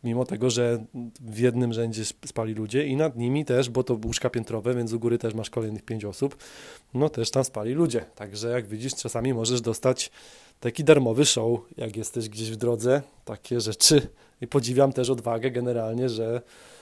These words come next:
ktoś tam może taki performance w pokoju pełnym ludzi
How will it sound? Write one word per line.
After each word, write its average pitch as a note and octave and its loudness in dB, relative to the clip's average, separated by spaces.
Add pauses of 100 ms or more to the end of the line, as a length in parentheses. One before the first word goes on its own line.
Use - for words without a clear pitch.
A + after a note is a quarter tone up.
(120)
ktoś - -8
tam B2+ -2
może A#2 -2 (1040)
taki - -8
performance B2 0 (1080)
w - -16
pokoju B2+ 0
pełnym B2+ 0
ludzi A#2 -4